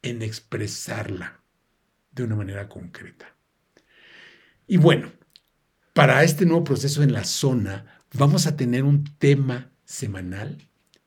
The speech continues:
vamos a tener un sprint de la semana. Ese es un trabajo donde cada quien vamos, cada uno de nosotros vamos a generar una serie de entregables o resultados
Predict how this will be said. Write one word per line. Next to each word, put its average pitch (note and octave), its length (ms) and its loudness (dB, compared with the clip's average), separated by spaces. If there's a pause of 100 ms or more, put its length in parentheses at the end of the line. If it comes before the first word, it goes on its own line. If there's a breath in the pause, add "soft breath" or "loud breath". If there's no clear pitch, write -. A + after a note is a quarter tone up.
(440 loud breath)
vamos C#3+ 320 2
a C#3+ 80 2
tener A#2+ 260 -2
un B2 160 -2
sprint G3 760 2 (120)
de C3+ 140 0
la G#2+ 160 0
semana. A2 500 -4
Ese D#3 140 0
es - 100 -2
un D#3 120 2
trabajo B2+ 400 0
donde A#2 280 -4
cada D3 280 2
quien D3+ 500 -6 (560 loud breath)
vamos, C3 800 0 (100)
cada E3+ 220 2
uno F#3 180 6
de E3+ 80 6
nosotros B2+ 640 -2
vamos C3+ 320 -2
a D3 60 -2
generar A2+ 280 -2
una B2+ 140 -2
serie B2 320 -2
de G#2+ 140 -2
entregables G#2+ 840 -4
o A#2 80 -4
resultados A2 960 -8